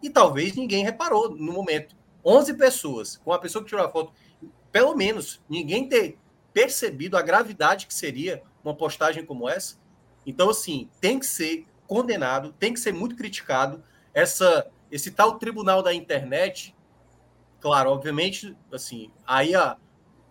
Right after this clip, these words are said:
eliminar a equipe da competição, isso aí eu,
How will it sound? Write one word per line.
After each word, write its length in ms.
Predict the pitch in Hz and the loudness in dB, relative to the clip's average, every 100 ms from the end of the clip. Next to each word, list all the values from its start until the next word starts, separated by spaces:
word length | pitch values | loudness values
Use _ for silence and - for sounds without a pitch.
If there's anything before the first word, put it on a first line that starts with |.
| - | -10
eliminar 800 | 151 190 190 165 156 175 160 127 | -4 -2 -2 2 6 6 6 2
a 100 | 143 | -2
equipe 300 | 147 151 147 | -4 -8 -6
da 100 | 143 | -4
competição, 640 | 143 135 127 - - 175 | -4 -10 -12 -10 -6 -6
isso 220 | 139 - | -6 -4
aí 260 | 165 165 208 | -4 -4 -6
eu, 220 | 214 202 | -6 -6